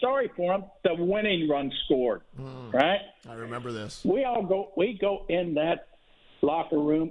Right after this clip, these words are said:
Speaker 1: and Bobby is some kind of livid. I mean, he is in his office,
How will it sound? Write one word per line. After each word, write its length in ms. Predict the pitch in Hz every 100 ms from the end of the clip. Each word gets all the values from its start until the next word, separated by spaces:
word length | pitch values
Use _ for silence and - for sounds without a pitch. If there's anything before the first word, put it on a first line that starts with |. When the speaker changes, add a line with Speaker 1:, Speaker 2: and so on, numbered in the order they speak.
| -
Speaker 1:
and 220 | 120 104 -
Bobby 480 | 147 165 165 143 -
is 180 | 131 107 - -
some 260 | 190 180 135 -
kind 200 | 139 139
of 80 | 120
livid. 440 | 113 98 87 - -
I 260 | 160 165
mean, 260 | 147 147 139
he 160 | 190
is 120 | 180 131
in 140 | 160 139
his 240 | 170 147
office, 340 | 156 156 170